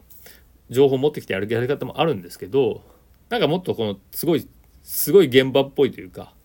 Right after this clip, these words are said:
なんか、あの、家族で来る人も結構いるから、そういう人向けにその、なんて言うんだろう、その、ファミリーセットみたいなものとか、もしくは、あの、お子さん向けの、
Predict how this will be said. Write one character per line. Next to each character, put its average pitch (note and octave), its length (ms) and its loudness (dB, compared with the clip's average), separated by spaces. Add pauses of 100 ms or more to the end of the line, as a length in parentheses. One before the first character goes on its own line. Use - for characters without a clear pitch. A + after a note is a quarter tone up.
(500)
な F#3+ 100 -4
ん F#3+ 40 -6
か、 F#2 420 -2 (120)
あ A#2 120 -12
の、 F#2 240 -14 (300)
家 A3 120 2
族 C4 220 0
で G#2 80 2
来 - 120 -8
る G#2 100 -6
人 - 180 -12
も F#2 140 -12
結 C#3+ 220 -4
構 F2+ 320 -8
い A#2 120 -6
る C3+ 80 -4
か G#2+ 100 -6
ら、 F#2 360 -10 (460)
そ - 140 -4
う - 20 2
い - 20 -2
う F3 40 -4
人 F#3+ 160 -4
向 F#3+ 120 -2
け F#3+ 140 0
に F#3 120 -4
そ D3+ 100 -6
の、 B2+ 140 -2
な C3+ 100 -2
ん A2 80 -8
て F2+ 60 -16
言 F2 40 -14
う F2+ 40 -16
ん - 20 -16
だ F2 60 -16
ろ E2+ 100 -18
う、 E2+ 60 -20
そ F#2+ 100 -18
の、 F2 140 -16 (800)
フ - 100 -2
ァ A2 80 2
ミ A#2+ 80 0
リ C3+ 120 2
ー - 20 2
セ C3+ 120 0
ッ E3 80 -6
ト B2+ 100 -8
み G2 60 -4
た F#2 100 -10
い - 20 -14
な F2+ 60 -14
も F#2+ 120 -8
の A2+ 60 -6
と G#2+ 120 -12
か、 A2 260 -2
も A#2 100 -4
し A#2+ 80 -10
く - 100 -4
は、 B3 260 -2
あ - 40 -8
の、 F#2 260 -14 (180)
お B2 80 -8
子 B2+ 80 -6
さ C#3 140 -2
ん C#3 80 -4
向 C#3 80 -6
け E3 100 -4
の、 G3 280 -6